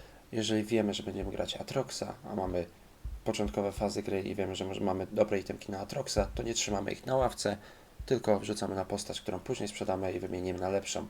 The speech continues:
Dobrym przykładem jest bardzo częsta zmiana,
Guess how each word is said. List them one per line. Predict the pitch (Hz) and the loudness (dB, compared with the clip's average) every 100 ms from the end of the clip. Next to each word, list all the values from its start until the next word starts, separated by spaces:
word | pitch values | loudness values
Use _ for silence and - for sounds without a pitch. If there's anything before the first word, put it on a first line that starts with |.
| - - - - - - | -4 -6 -10 -14 -12 -6
Dobrym | 110 117 113 | 2 2 4
przykładem | - 107 104 101 | 0 2 2 2
jest | 101 101 - - | 0 -2 -2 -6
bardzo | - 92 104 | -2 0 0
częsta | 92 95 92 95 | -2 -4 -2 -2
zmiana, | 90 95 92 90 | -2 0 2 2